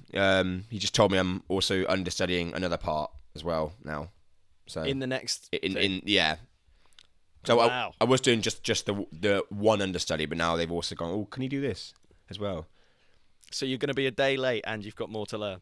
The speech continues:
Speaker 1: I got, yeah, two,
Speaker 2: <laughs>
Speaker 1: two, two parts to understudy.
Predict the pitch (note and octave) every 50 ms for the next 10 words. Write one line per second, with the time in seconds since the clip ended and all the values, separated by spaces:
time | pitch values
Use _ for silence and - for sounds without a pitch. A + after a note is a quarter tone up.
0 | - G2+ G2+ G#2 G#2+ - - A2 G#2 G2 F#2 - - A2 A2+ A3+ G#3 G2+ G3+ F3+
1 | E3 - - A#2 G#2+ G2+ G2+ G2 G2 G2 - - - _ _ _ - - - A2+
2 | G#2+ G2+ G2 E2+ - _ - - G#2+ F#2+ F2+ - - - - G2 F2+ F2 E2+ F2
3 | A2 - _ _ _ - - F2+ E2 - - D#2+ D2 D#2 D2+ E2